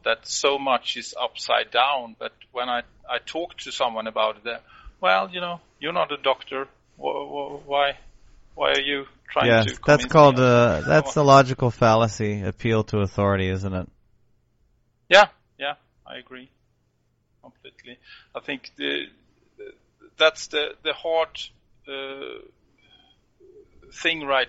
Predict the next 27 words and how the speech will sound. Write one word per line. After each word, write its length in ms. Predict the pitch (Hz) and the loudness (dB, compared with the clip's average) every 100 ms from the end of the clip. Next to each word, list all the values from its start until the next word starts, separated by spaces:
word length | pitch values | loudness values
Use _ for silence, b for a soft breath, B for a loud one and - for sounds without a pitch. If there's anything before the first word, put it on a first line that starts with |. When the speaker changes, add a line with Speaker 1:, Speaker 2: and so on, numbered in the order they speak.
| - | -4
Speaker 1:
now, 240 | 135 127 | -4 -4
that, 160 | 127 131 _ _ | -6 -8 _ _
that 140 | 143 - - | -12 -12 -18
you 100 | 139 | -16
can 220 | - 147 | -8 -2
only 280 | 156 160 143 | -2 -2 -8
conquer 400 | - 160 160 139 | -2 -2 -2 -12
truth 580 | - - 147 127 - - | -10 -6 -6 -6 -16 -12
yourself, 500 | 131 127 147 143 131 - _ _ - | -10 -4 0 0 -4 -14 _ _ -8
really. 300 | 120 113 107 _ _ _ _ _ _ _ | -6 -6 -8 _ _ _ _ _ _ _
It's, 280 | 139 - - | -16 -14 -18
it's 220 | 143 - 143 | -16 -10 -4
really 200 | 139 120 | -2 0
hard 220 | 135 127 - - | 0 -4 -8 -8
to, 260 | 123 120 - - - | -8 -10 -14 -16 -8
to, 440 | 120 113 113 113 | -8 -8 -8 -6
uh, 280 | 113 117 117 - - | -6 -6 -10 -16 -20
y-, 720 | - 117 113 - 65 110 127 139 | -20 -20 -20 -18 -16 -12 -6 -4
and 160 | 135 - _ _ _ - | -4 -12 _ _ _ -6
especially 800 | - - 175 - - 135 120 101 _ _ _ _ _ _ _ _ _ - - | -6 2 0 0 -6 -8 -8 -8 _ _ _ _ _ _ _ _ _ -16 -12
to, 80 | 139 | -10
you 360 | 127 131 - 131 | -10 -12 -16 -16
can't 360 | - 131 123 | -8 -6 -6
listen 600 | 135 127 - 123 120 120 _ _ - - | -10 -10 -8 -12 -12 -14 _ _ -16 -12
to, 340 | 127 117 113 - - - | -10 -10 -12 -20 -18 -12
to, 440 | 123 113 110 110 110 | -8 -8 -10 -10 -6
um, 460 | 110 110 117 - | -6 -8 -12 -18